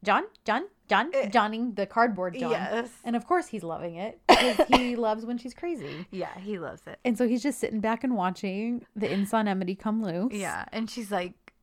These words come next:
Speaker 2: she's like, "Don't pay attention to these legs. These are fake legs.
Speaker 1: Yes.
Speaker 2: They're, <laughs> they're Photoshop."
Speaker 1: 'Cause there, yeah, there's only one cardboard cutout John because that's what Polen requested.
Speaker 2: Yeah.
Speaker 1: Which was like, again,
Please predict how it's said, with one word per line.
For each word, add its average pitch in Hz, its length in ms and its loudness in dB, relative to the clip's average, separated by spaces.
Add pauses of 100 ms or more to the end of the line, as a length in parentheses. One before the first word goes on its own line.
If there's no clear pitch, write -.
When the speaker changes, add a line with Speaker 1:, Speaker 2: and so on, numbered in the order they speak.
(100)
Speaker 2:
she's 208 240 -8
like, 185 180 -6
"Don't 220 220 8
pay 254 120 4
attention 208 380 -4
to 196 180 -8
these 185 300 -6
legs. 139 460 -6
These 214 160 -6
are 180 80 -4
fake 208 320 -2
legs. 240 200 0
Speaker 1:
Yes. 233 320 6
Speaker 2:
They're, - 260 2
<laughs> - 60 -20
they're 247 140 2
Photoshop." - 1120 0 (160)
Speaker 1:
'Cause 440 180 6
there, 370 180 4 (100)
yeah, 247 220 2
there's 254 160 2
only 294 180 2
one 240 220 4
cardboard 269 400 -2
cutout 226 260 -4
John 208 160 -4
because 196 220 -6
that's 180 240 -4
what 185 100 -8
Polen 180 460 -8
requested. 156 640 -12 (200)
Speaker 2:
Yeah. 175 320 -6
Speaker 1:
Which 262 120 -2
was 240 200 -2
like, 226 340 -2 (240)
again, 214 520 0